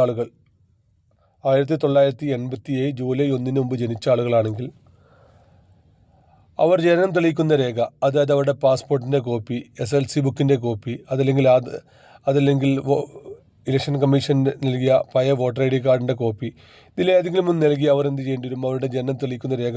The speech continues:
അവർ കൂടി ഹാജരാക്കി, ആധാർ കാർഡിൻ്റെ കോപ്പി കൂടി അവർ ഹാജരാക്കേണ്ടി വരും. ഇതിൻ്റെയൊന്നും കോപ്പി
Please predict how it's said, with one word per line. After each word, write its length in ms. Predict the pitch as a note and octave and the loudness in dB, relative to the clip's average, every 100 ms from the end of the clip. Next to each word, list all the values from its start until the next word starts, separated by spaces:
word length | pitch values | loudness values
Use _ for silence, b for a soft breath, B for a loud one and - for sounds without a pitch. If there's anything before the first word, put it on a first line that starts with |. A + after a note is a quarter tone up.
| B2 | -2
അവർ 100 | A#2 | -2
കൂടി 160 | B2 A#2 | -4 -2
ഹാജരാക്കി, 460 | A2+ A#2 A#2 G2+ A#2+ B B B - | -2 -2 -2 -4 -14 B B B 0
ആധാർ 220 | C3+ C#3+ C#3 | 2 2 2
കാർഡിൻ്റെ 200 | D3 C#3+ C#3+ | 0 0 -2
കോപ്പി 220 | C3+ B2 C3 | -4 -4 -4
കൂടി 120 | C3+ B2+ | -2 0
അവർ 120 | B2 | 0
ഹാജരാക്കേണ്ടി 520 | A#2+ A#2 B2 A2+ A2+ A2+ | 0 0 -4 -4 -6 -6
വരും. 140 | A#2 D#3+ b b b b | -8 -12 b b b b
ഇതിൻ്റെയൊന്നും 380 | F3 F#3+ G3+ D#3+ | -2 2 2 2
കോപ്പി 220 | F3 E3+ | 2 2